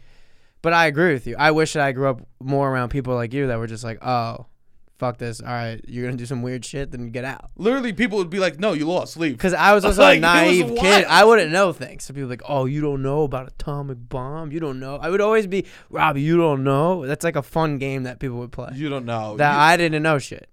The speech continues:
Speaker 1: All right, yeah, I don't know shit. <laughs>
Speaker 2: You don't know what's
Speaker 1: I remember one day I didn't know what sixty-nine meant. And everyone <laughs> in my class found out that I didn't know what sixty-nine meant.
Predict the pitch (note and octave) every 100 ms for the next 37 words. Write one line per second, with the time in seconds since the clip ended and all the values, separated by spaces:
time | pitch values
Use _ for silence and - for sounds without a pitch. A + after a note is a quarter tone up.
0 | _ - A#3 G#3 G3+ A3 F#3 D#3+ F#3+ F3+
1 | - B2+ - - - - - C#3 A#3 C4+
2 | F3+ F3 D#3+ C3+ - - G#3+ - A3 G3+
3 | G3+ F#3+ F3+ F3+ F3 - F3+ - C#3+ D3+
4 | C#3+ A#2 A#2 - _ _ - - D#3 D#3+
5 | E3+ F#3 F3+ - F#3 E3 D#3+ D#3+ - -
6 | - - _ _ - - F3+ F3 D#3+ C#3
7 | B2+ B2+ C3 B2+ A#2+ B2 A#2 B2 B2 C3+
8 | - -